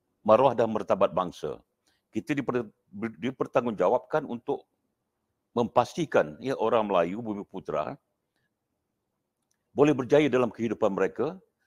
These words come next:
ya, berlari sama pantas, duduk sama rendah, ya, berdiri sama tinggi dengan kaum-kaum lain.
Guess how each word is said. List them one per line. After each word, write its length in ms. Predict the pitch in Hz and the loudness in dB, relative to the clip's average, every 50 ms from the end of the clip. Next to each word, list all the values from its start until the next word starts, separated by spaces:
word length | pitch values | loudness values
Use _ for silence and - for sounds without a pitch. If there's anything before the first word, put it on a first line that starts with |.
| _ _ | _ _
ya, 240 | - 87 98 131 160 160 - _ _ _ _ _ _ _ _ _ _ _ _ _ 85 | -10 -8 -8 -8 -8 -12 -18 _ _ _ _ _ _ _ _ _ _ _ _ _ -10
berlari 320 | 90 82 80 78 87 104 | -6 -4 -2 -4 -4 -6
sama 320 | 104 - 107 107 104 101 - | -6 -6 -6 -6 -6 -4 -4
pantas, 400 | - 104 98 - - 110 98 - | -4 -4 -4 -4 -4 -6 -6 -6
duduk 320 | 90 85 78 73 90 - | -10 -14 -12 -12 -12 -10
sama 240 | - - 104 92 90 | -8 -8 -8 -6 -8
rendah, 320 | 90 92 95 92 90 - - _ _ _ _ _ _ _ _ _ _ - | -8 -8 -6 -6 -6 -8 -8 _ _ _ _ _ _ _ _ _ _ -6
ya, 80 | 101 | -6
berdiri 320 | 98 80 78 90 92 98 92 | -6 -6 -6 -8 -8 -8 -6
sama 240 | - 98 95 95 | -6 -6 -6 -8
tinggi 320 | 85 - 107 107 101 95 85 | -8 -8 -10 -8 -8 -6 -6
dengan 160 | 87 82 80 | -6 -6 -6
kaum-kaum 480 | 76 78 78 78 - - 73 76 73 69 | -6 -6 -6 -6 -6 -8 -8 -8 -6 -8
lain. 240 | 65 60 60 - | -8 -8 -8 -12